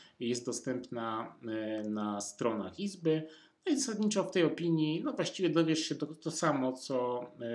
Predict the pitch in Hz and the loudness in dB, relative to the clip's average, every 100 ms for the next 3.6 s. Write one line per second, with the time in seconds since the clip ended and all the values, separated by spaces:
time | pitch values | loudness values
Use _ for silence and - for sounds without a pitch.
0 | 117 113 113 107 110 110 110 110 107 107 | -2 -4 -4 -6 -2 0 0 -2 -4 -8
1 | - - 127 107 98 104 - 175 143 131 | -12 -4 -2 0 -2 -2 -4 -4 -2 -4
2 | - 113 113 101 104 - 110 104 107 98 | -6 -8 -6 -8 -8 -4 -2 -2 -2 -6
3 | 104 - 165 - 143 143 | -8 -2 -2 0 -2 -2